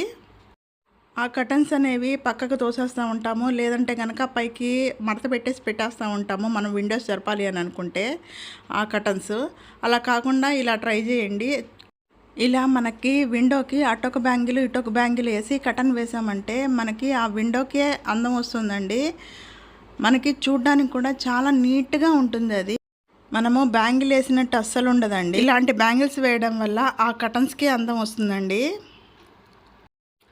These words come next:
మన నెక్స్ట్ టిప్ అండి, ఇలాంటివి క్లిప్‌లు మనకి వేస్ట్‌గా ఉన్నాయైనా సరే పర్వాలేదు, దానికి డబల్ టైప్ టేప్ ఒకటి అంటించుకోండి.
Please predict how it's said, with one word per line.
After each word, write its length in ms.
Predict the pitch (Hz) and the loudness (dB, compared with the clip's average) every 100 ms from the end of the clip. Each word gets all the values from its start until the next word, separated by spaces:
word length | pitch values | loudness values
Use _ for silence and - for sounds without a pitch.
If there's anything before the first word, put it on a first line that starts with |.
| _ 226 | _ -2
మన 120 | 254 | 0
నెక్స్ట్ 320 | 254 247 277 | 0 -2 -6
టిప్ 160 | 269 269 | -6 -4
అండి, 200 | 226 220 | -2 -2
ఇలాంటివి 680 | 180 240 247 233 226 247 285 | -2 -2 -4 -4 -2 -2 -2
క్లిప్‌లు 640 | 277 247 - 262 247 269 - _ - | -4 -8 -2 0 0 -2 -8 _ -6
మనకి 280 | 220 220 233 | -4 -2 -2
వేస్ట్‌గా 440 | 208 220 262 254 | -2 -2 -4 -2
ఉన్నాయైనా 480 | 254 220 226 233 240 | -2 -2 -4 -2 -2
సరే 160 | 247 233 | -4 -6
పర్వాలేదు, 540 | 220 202 196 190 220 | -4 -2 -2 -2 -2
దానికి 400 | 226 208 202 254 | -2 -4 -2 -4
డబల్ 320 | 226 208 220 | -2 -2 -2
టైప్ 240 | 226 233 - | -4 -6 -4
టేప్ 220 | 208 220 | -2 -2
ఒకటి 200 | 214 208 | -4 -4
అంటించుకోండి. 800 | 196 196 - 208 196 175 254 | -6 -10 -8 -6 -4 -4 -6